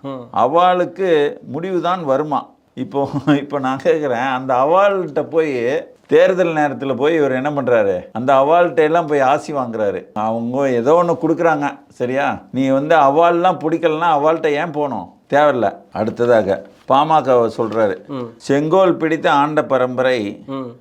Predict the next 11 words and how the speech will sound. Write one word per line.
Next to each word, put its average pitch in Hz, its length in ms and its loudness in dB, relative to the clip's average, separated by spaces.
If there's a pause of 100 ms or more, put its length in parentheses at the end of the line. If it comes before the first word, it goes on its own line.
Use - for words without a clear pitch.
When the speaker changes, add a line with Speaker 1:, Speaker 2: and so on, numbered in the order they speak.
(280)
Speaker 2:
அடித்தொண்டையில் 147 1000 -2
கத்துவார். 127 560 0 (200)
Speaker 1:
ம். 127 200 -14 (260)
Speaker 2:
மறுபக்கம் 165 680 -2
உள் 156 240 -2
ஒதுக்கீடு 160 680 0
வேண்டும். 139 680 -2 (120)
அரசின் 156 520 -2
கால் 139 340 0
பிடித்து 135 360 -10
சுற்றுவார்." 135 720 -4